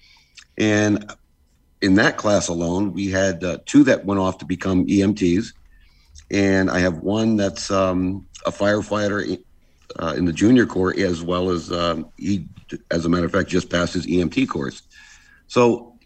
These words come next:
y-, you, you know, it, it's, it's a great opportunity to reach out to kids in high school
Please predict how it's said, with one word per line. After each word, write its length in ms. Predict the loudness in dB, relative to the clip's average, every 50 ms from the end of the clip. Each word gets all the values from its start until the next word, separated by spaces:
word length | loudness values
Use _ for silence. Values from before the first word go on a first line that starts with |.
| _ _ _ _ _ _ _ _ _ _
y-, 160 | -10 -10 -10 -10
you, 200 | -6 -2 -2 -2 0 2
you 80 | 2
know, 120 | 4 4 2
it, 280 | 2 0 -2 -4 -4 -4
it's, 180 | -8 -8 -8 -10
it's 140 | -8 -6 -4
a 40 | -4
great 240 | -2 2 2 2 4
opportunity 580 | 2 2 0 -2 -4 0 2 2 2 2 0 -2
to 100 | -4 -6
reach 320 | -4 -2 -2 -2 -2 -2
out 340 | -2 -2 -2 -4 -6 -10 -20 _ _ _ _ _ _ _ _ _ _ _ _ _ -14 -14 -14 _ -14
to 320 | -6 -2 -2 0 0 -2
kids 280 | 0 0 0 2 2 2
in 120 | 2 2
high 200 | 2 2 0 -2
school 480 | -4 -4 -6 -6 -6 -6 -6 -8 -12